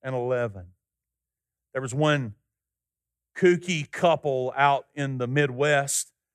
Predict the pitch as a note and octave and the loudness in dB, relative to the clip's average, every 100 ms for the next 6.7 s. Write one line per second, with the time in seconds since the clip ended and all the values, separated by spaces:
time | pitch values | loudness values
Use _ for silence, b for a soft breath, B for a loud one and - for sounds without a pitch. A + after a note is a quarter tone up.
0 | _ - C3+ D3 C3 B2 C#3+ C#3 C3+ B2 | _ -8 -4 -2 -2 -2 -2 -2 -6 -6
1 | A2+ - D3 C#3 B2+ B2 - C3 - - | -6 -2 0 0 -2 -4 -6 -4 -2 -2
2 | D#3+ D3 C3 B2 A2 C3+ C3+ C3 - B2+ | -2 -4 -8 -8 -4 -2 -2 -4 -8 -6
3 | C3 _ _ _ _ C#3 C#3+ C3 C3+ D3+ | -8 _ _ _ _ -4 -2 -2 -2 0
4 | D3 C#3 D#3 C#3+ - D3+ C#3 C3+ C3 B2 | 0 -2 -4 -6 -2 2 2 2 -4 -8
5 | B2+ B2+ A#2+ A#2 - D#3+ C#3+ D3+ - D#3 | -10 -12 -12 -8 0 0 0 -8 -8 -6
6 | C#3+ C3+ - D3+ C#3+ C#3+ C3 | -6 -6 0 2 2 0 -8